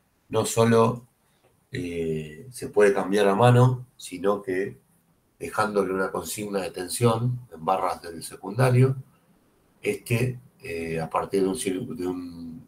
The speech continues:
diagrama de bloques que ahora vamos a ver, muy básico, va adaptando la tensión, ¿sí? Cuando hay un delta,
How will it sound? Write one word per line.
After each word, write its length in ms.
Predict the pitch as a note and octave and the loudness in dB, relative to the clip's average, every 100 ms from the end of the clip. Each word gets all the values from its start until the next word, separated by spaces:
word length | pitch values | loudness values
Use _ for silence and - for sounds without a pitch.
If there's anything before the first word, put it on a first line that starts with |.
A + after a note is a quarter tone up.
| _ - | _ -8
diagrama 380 | E2+ F#2+ G2 | -2 2 4
de 80 | F#2 | 4
bloques 300 | G#2+ G#2+ G2 | 2 0 -4
que 80 | - | -4
ahora 180 | F2+ F2+ | -4 -2
vamos 260 | F2+ F2+ | -2 -2
a 80 | A2+ | 6
ver, 180 | B2+ B2+ | 6 6
muy 180 | F#2+ G2 | 2 2
básico, 640 | A#2 B2 B2 B2+ C3 - - _ _ _ _ _ _ _ _ - | 2 2 0 0 0 -2 -16 _ _ _ _ _ _ _ _ 6
va 240 | G2+ G2+ | 6 6
adaptando 500 | F#2+ F#2+ - G#2 G2+ | 4 2 0 0 4
la 160 | F#2+ F2 | 4 2
tensión, 420 | F2+ F2 - D#2 | -6 -8 -12 -12
¿sí? 220 | - G2 - | -10 -10 -8
Cuando 260 | E2+ F2 | -10 -6
hay 80 | F#2 | -4
un 120 | F#2 | -2
delta, 560 | F#2+ G#2 G2+ G#2 G#2 | 0 -2 -2 -2 -2